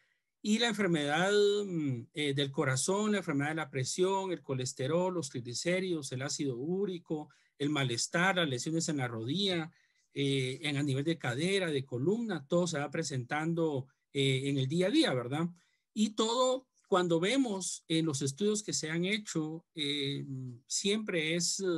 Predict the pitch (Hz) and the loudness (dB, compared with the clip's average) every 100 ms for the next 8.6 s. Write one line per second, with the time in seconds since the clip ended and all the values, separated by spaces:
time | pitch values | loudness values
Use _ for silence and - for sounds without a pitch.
0 | 143 160 175 185 175 - 135 139 190 240 | 0 0 2 2 0 0 -2 0 -2 -2
1 | - _ - 185 175 170 175 185 190 170 | -8 _ 0 0 2 -2 0 -2 -2 -2
2 | 135 117 190 233 269 - 196 - _ _ | -2 -2 -2 0 0 -2 -4 -8 _ _
3 | - 160 147 139 143 143 135 135 143 135 | -2 0 2 2 2 0 -4 -4 0 0
4 | 135 175 190 185 175 170 127 120 165 175 | 2 2 2 0 0 -2 -4 -2 -2 0
5 | 190 190 185 _ _ _ 143 135 131 123 | -2 -4 -6 _ _ _ -2 0 -2 -4
6 | 113 113 - 170 196 185 135 151 180 175 | -8 -14 -2 2 4 4 4 2 0 -2
7 | 139 123 170 170 180 156 135 117 113 185 | -4 0 0 2 0 -2 -6 -8 -4 -4
8 | 175 117 101 98 104 | -4 -6 -8 -10 -12